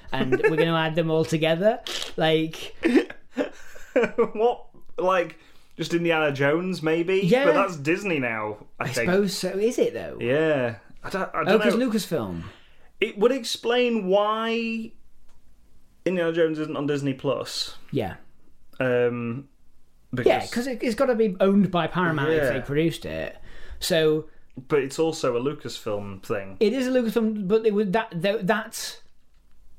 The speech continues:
Speaker 1: those films were produced by Lucasfilm.
Speaker 2: Yeah.
Speaker 1: Or not produced, but w-, were, um,
Speaker 2: They're
Speaker 1: yeah.
Speaker 2: Paramount, but Lucasfilm.
Speaker 1: Yeah.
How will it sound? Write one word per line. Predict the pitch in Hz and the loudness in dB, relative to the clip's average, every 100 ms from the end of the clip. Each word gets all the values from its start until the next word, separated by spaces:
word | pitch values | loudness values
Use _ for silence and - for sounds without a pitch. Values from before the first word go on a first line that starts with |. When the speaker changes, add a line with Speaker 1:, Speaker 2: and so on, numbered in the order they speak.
| - - - - | -20 -20 -12 0
Speaker 1:
those | 165 214 - | 4 4 4
films | 208 196 185 156 131 113 - | 0 2 2 0 -4 -8 -8
were | 147 123 | -4 -4
produced | 120 113 104 | -2 -4 -4
by | 101 | -4
Lucasfilm. | 90 87 101 - 78 58 - 120 | -4 -6 -8 -10 -10 -8 -6 -4
Speaker 2:
Yeah. | 120 120 110 104 - - - | -2 -2 -2 -6 -12 -12 -2
Speaker 1:
Or | 160 | 0
not | 160 139 | 0 -4
produced, | 135 135 123 | -8 -8 -8
but | 127 | -6
w-, | 120 123 - | -4 -4 -4
were, | 123 113 101 - - | -4 -2 -4 -10 -8
um, | 101 98 92 - - - - - - | -6 -4 -6 -8 -10 -8 -10 -12 -6
Speaker 2:
They're | 127 | -4
Speaker 1:
yeah. | - | -2
Speaker 2:
Paramount, | 185 180 151 113 95 | -2 -2 -2 -6 -6
but | 117 104 - | -6 -6 -8
Lucasfilm. | 127 123 123 113 - 117 113 110 - | -6 -4 -4 -6 -2 -2 -2 -6 -4
Speaker 1:
Yeah. | 123 110 101 | -2 -2 -4